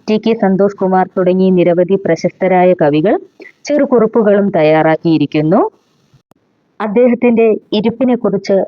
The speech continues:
ഒരു ലഘു ഉപന്യാസം എന്ന കവിതാ സമാഹാരത്തിൽ എനിക്കിഷ്ടമായ കവിതയിലെ കുറച്ച് വരികൾ ഞാൻ ചൊല്ലാം. കവിതയുടെ പേര്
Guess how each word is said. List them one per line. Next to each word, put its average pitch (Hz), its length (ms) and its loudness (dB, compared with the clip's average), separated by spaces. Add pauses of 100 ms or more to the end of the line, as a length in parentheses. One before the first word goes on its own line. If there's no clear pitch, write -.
(120)
ഒരു 196 180 -2
ലഘു 202 300 0
ഉപന്യാസം 190 680 0
എന്ന 175 260 0
കവിതാ 165 300 -2
സമാഹാരത്തിൽ 151 880 -2 (420)
എനിക്കിഷ്ടമായ 233 760 0
കവിതയിലെ 185 680 0 (360)
കുറച്ച് 277 240 -2
വരികൾ 202 480 0 (240)
ഞാൻ 170 220 -2
ചൊല്ലാം. 156 560 -2 (840)
കവിതയുടെ 254 500 2
പേര് 202 480 0